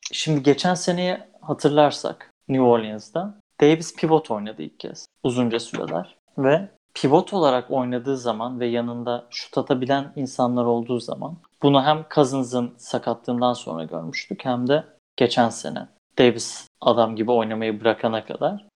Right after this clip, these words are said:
O bir beş numara olarak çok daha ideal, o beş numara olarak çok daha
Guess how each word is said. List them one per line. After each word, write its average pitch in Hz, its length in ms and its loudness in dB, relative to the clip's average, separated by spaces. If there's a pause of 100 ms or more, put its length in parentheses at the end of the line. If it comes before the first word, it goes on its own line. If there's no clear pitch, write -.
(100)
O 214 320 6
bir 156 220 2
beş 190 280 4
numara 143 260 0
olarak 127 560 -2 (160)
çok - 340 -6
daha 147 420 -2 (100)
ideal, 135 460 4 (360)
o 147 140 2
beş 170 260 -4
numara 131 260 -2
olarak 147 500 -4
çok - 300 -4
daha 180 420 -4